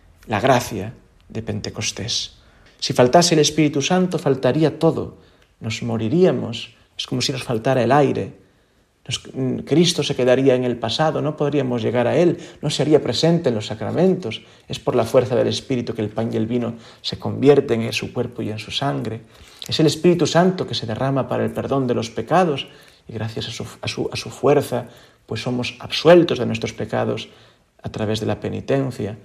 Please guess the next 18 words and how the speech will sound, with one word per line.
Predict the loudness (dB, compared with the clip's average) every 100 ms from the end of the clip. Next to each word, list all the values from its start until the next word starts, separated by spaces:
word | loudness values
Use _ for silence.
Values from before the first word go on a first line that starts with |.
| _ _ _
Es | -6 -2
el |
Espíritu | -2 -2 0 0 0 -4
Santo | -4 -4 -4 -6
el | -4
que |
viene | -2 -2 0
en |
el | 0
bautismo | 0 0 2 2 2
y | 0
hace | -2 -6
que | -6
el | 0
agua | 2 2 0
tenga | -2 -2
el | -4
poder | -4 -2 -2 -2